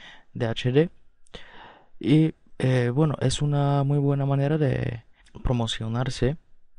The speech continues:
porque no requiere mucho esfuerzo y puede, podemos resumirlo todo. O sea, en vez de crear álbumes, subir las fotos una por una y tal,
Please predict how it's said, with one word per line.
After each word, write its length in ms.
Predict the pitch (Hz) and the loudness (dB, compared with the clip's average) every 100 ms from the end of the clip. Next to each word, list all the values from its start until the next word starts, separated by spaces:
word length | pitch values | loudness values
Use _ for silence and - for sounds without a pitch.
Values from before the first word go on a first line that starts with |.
| - - - - - _ _ - | -20 -20 -20 -20 -20 _ _ -4
porque 1000 | 113 110 - 113 107 107 107 107 104 101 - - - | -2 -2 -4 -2 0 0 -2 -2 -4 -6 -10 -16 -8
no 840 | 120 123 131 131 127 127 123 123 123 | -4 0 2 2 2 2 2 2 2
requiere 320 | 123 131 127 | 2 2 2
mucho 280 | 131 127 127 | 0 -2 -6
esfuerzo 600 | - - 165 - 202 226 _ - - - - - - - | -4 -4 -4 -2 -4 -4 _ -20 -20 -20 -20 -20 -20 -8
y 220 | 127 127 120 | -2 0 -2
puede, 840 | - 127 127 123 123 123 123 123 - 120 120 | 4 6 6 4 4 2 -2 -6 -6 -6 2
podemos 380 | 127 127 127 - | 4 6 2 2
resumirlo 580 | 127 - 135 147 147 127 | 0 2 0 0 0 0
todo. 340 | 147 147 175 - - - - | 0 0 -4 -10 -20 -20 -8
O 100 | - | 0
sea, 160 | - 120 | 2 2
en 100 | 120 | 2
vez 220 | 123 120 | 2 2
de 400 | 120 120 120 120 | 0 0 0 -2
crear 320 | - 117 120 123 | -2 -2 0 2
álbumes, 560 | 135 135 139 135 135 | 2 2 0 0 -2
subir 380 | - 113 113 113 | -2 0 0 0
las 200 | 113 - | -4 -4
fotos 460 | - 147 - 143 - | -4 -4 -4 -6 -4
una 160 | 127 | -6
por 160 | - 135 | -4 -2
una 240 | 151 143 | -2 -4
y 60 | 143 | -4
tal, 240 | 151 147 | -6 -6